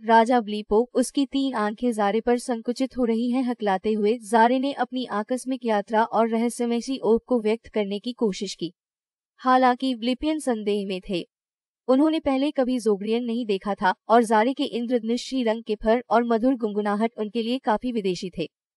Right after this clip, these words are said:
जब ज़ारे ने ब्लिपियंस के साथ तर्क करने की कोशिश की, तब उनमें अफरा तफरी मच गई। ज़ारे के गायब होने से पूरा ग्रह अस्त व्यस्त हो गया था।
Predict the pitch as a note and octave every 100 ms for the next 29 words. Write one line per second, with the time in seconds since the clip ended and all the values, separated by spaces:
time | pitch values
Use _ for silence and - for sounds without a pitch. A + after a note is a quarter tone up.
0 | _ _ _ - A3+ A#3 G#3 A3 A#3 C#4
1 | D#4 C4 B3 - B3 A#3+ C4 A#3 - A3+
2 | A3+ - A#3 A3+ - G#3+ G3+ A3+ C4 A#3+
3 | A3+ G#3+ C4 - G#3+ A#3+ - C4 B3+ B3
4 | C4 C#4+ A3+ A#3+ A#3+ B3 A3+ - G#3+ G3
5 | F#3 - E3 E3+ _ _ _ _ _ _
6 | G#3+ B3 B3 C4+ C#4 A#3 G#3 A#3+ C4 A#3+
7 | A3 A#3+ B3+ B3 B3+ B3 A#3 G#3+ A3 A#3
8 | A#3+ - A3 A3 B3 - A#3 A3 G3+ F3
9 | - F3+